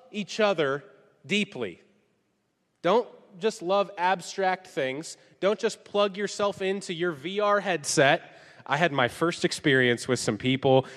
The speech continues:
with their V R headsets this week. And, um, I, it, it was very bizarre.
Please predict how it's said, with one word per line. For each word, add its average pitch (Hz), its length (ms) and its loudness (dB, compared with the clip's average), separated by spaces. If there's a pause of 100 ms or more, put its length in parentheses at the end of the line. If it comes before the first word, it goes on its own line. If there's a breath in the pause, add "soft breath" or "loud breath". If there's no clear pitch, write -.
(120 loud breath)
with 123 160 0
their 117 140 2
V 120 180 0
R 131 160 6
headsets 113 560 0
this - 240 -4
week. 87 340 -4 (1040 loud breath)
And, 131 340 2
um, 123 360 2 (120)
I, 143 460 4 (100)
it, 156 140 2
it 156 240 2
was 147 200 4
very 147 320 6
bizarre. 127 580 2